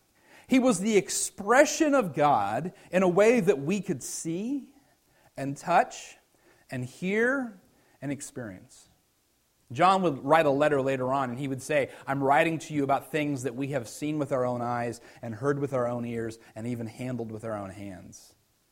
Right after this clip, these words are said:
Jesus was the expression of God. But John doesn't want us to think that he is just the expression of God,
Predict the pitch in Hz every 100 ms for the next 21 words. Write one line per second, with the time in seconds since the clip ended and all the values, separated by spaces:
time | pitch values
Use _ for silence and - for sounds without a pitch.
0 | _ _ - 143 170 147 127 143 127 127
1 | 95 - - - 147 156 156 156 135 120
2 | 113 - _ - 131 127 120 107 - _
3 | _ 117 104 82 85 - _ _ - 131
4 | 247 226 147 226 277 285 247 233 226 202
5 | 202 - 214 180 180 175 196 175 127 131
6 | 127 180 214 - - 160 113 - 107 92
7 | - 95 87 82 -